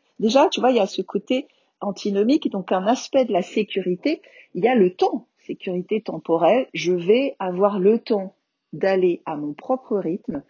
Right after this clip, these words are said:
d'essayer, de ne pas savoir, de me tromper de moins en moins,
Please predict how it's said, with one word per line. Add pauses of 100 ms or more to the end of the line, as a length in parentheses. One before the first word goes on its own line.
(380)
d'essayer,
de
ne
pas
savoir,
de
me
tromper
de
moins
en
moins,